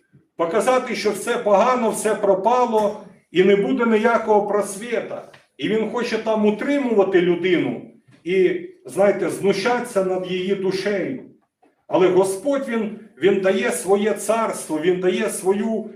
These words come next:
святу присутність і дає мир в серце, і каже: «Храни мир в серці своєму». Бережи отой мир, який дає тобі Господь. Тому що, будучи в зібранні,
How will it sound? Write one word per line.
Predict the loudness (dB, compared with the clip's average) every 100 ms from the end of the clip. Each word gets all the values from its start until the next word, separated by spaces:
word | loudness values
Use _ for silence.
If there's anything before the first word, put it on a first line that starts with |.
| -20
святу | -18 -2 -2 0 -2 0
присутність | 0 0 -4 -6 -6 -6 -6 -6 -10 -20 _ _ _
і | 2 2 2
дає | -4 -4 0 0 0 -2
мир | 0 0 -2 -2
в |
серце, | -8 -4 -2 0 -2 -6 -4
і |
каже: | 0 2 2 -2 -4 -8 -18
«Храни | -8 0 2 2 0 -2
мир | -2 -2 -4 -4
в |
серці | -6 -4 -4 -6 -8
своєму». | -10 -8 -6 -6 -10 -16 -20 -20 -6
Бережи | 2 2 2 0 0
отой | 2 0 0 -2
мир, | -2 -2 -2
який | -4 -6 -6
дає | 0 0 0
тобі | -4 -4 -4 -2
Господь. | -2 -4 -8 -10 -8 -8 -10 -20 _ _ _ _ _ _ _ -6
Тому | -4 -2
що, | 0 -2
будучи | -2 -4 -4 -6
в |
зібранні, | -6 -6 -2 0 0 -2 -4 -4